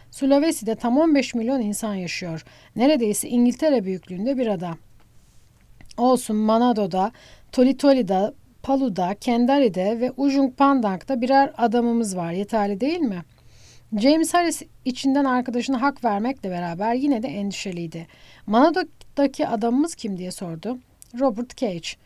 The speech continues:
"Şu Bostonlu ajan mı? Tanıyor musun?" "Üç ay önceki toplantıda görmüştüm. Ukala ve kendini beğenmişin biriydi."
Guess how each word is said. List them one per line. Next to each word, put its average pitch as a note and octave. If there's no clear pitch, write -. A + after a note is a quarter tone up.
"Şu A3+
Bostonlu D#4
ajan F#3
mı? E3
Tanıyor C4
musun?" G3+
"Üç E4
ay G4
önceki A#3
toplantıda B3+
görmüştüm. A#3+
Ukala A#3+
ve A3
kendini A#3
beğenmişin F#3
biriydi." E3+